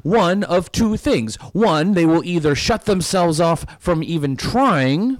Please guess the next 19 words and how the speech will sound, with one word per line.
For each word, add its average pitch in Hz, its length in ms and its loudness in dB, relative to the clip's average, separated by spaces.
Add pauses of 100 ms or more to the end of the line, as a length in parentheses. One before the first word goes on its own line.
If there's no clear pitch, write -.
(1700)
or 320 220 4
two, 165 640 0 (1900)
they 160 220 0
will 143 400 -2 (640)
be 156 120 -4
stubborn 175 540 0
enough 127 600 -4 (2000)
and 147 120 -6
find 180 300 0
themselves 156 460 -2
in 156 100 -2
a 147 140 0
position 147 480 -4
of 123 200 -4
arrogance 160 920 -2 (1120)
to 156 160 -4
say, 120 500 2 (240)
"I 120 340 4
will 117 680 2